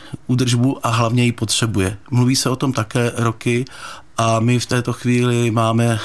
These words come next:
eh, v podstatě před dokončením projektovou dokumentaci, eh, a opět se pokusíme požádat, protože tam chceme udělat nějaká úsporná opatření vzhledem k energetice, k tomu, co se teďka aktuálně děje s-,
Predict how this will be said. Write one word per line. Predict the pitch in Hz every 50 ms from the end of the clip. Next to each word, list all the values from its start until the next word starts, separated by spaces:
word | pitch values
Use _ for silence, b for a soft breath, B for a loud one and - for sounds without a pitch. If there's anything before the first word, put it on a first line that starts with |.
| B B
eh, | 107 98 95
v | - -
podstatě | - 90 - 113 107 - 113
před | - - 117 107
dokončením | 110 110 - 120 110 101 - - 117 113 113 110 110 107 B B B B B B -
projektovou | - 123 120 117 110 - 110 107 110
dokumentaci, | 107 104 101 - 143 156 160 160 175 175 - - 190 190 190
eh, | - - - - - - - - - - - - - - - 123 123 120 117 117 117 - - -
a | - 120 -
opět | - 123 - - 127 120
se | - - 120
pokusíme | - 120 113 - 120 - - - 113 117 107
požádat, | - 107 110 101 117 107 110 120 117 -
protože | - - 107 - 110 104 107 101
tam | 110 107 104 104
chceme | - - - 101 101 104
udělat | 101 101 104 104 101 -
nějaká | 110 104 101 101 104 104
úsporná | 107 104 - - - 110 107 110 107 107
opatření | 104 - 110 101 - - 110 107
vzhledem | 101 95 95 95 98 98
k | -
energetice, | 123 123 123 117 120 123 - - 120 - - - 117 107 104 104 104 B B
k | -
tomu, | - 107 98 104
co | 104 101 101
se | - -
teďka | 107 101 - - 107
aktuálně | 101 - - 110 107 104 101 107 104
děje | 101 104 101 101 101
s-, | 101 - - - 113 98 95 98